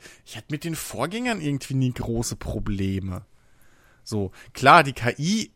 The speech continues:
spinnt irgendwann mal rum, so, das kriegst du aber auch nicht weg, weil die Wegfindung einfach, wenn du zu viel zubaust, so in einem stetig wechselnden, äh, Universum, ist es halt,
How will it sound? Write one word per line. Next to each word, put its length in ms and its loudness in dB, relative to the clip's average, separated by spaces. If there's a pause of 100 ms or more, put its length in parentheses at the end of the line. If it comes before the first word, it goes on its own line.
(220)
spinnt 420 -2
irgendwann 380 -4
mal 100 0
rum, 280 0 (220)
so, 300 -4 (180)
das 260 -10
kriegst 300 -6
du 40 4
aber 140 4
auch 200 4
nicht 140 -4
weg, 260 0
weil 160 2
die 120 -2
Wegfindung 560 -2
einfach, 300 -6
wenn 160 -2
du 200 -2 (1080)
zu 240 -4
viel 260 -4
zubaust, 760 4
so 180 0
in 100 0
einem 140 -2
stetig 460 -4
wechselnden, 680 -2
äh, 380 0
Universum, 680 -2 (960)
ist 220 -2
es 160 -2
halt, 360 2